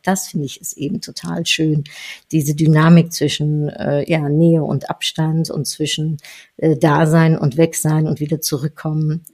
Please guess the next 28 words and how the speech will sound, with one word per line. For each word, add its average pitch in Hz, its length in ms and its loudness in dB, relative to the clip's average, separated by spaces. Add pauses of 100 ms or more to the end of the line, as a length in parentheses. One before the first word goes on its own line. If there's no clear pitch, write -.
Und, 147 440 -6
ähm, 147 380 -4 (460)
ja, 151 220 -2
Netzwerk 156 840 2
grundsätzlich, 165 720 2
ich 147 120 -8
habe 160 120 -8
ja 151 80 -2
da 131 100 -10
zwei - 180 -4
Bücher 156 320 -4
zugeschrieben, 160 680 -4
ist - 180 -4
sowieso 156 420 0
ein 151 100 -4
Thema, 156 480 -2
was 143 180 -4
ich - 180 -10
eben 151 140 -6
ganz 151 200 -8
spannend 185 380 0
finde. 175 180 -2
Ich 160 80 -10
bin - 140 -8
auch - 100 -12
sehr - 220 -6
treu, 160 320 0
äh, 233 120 2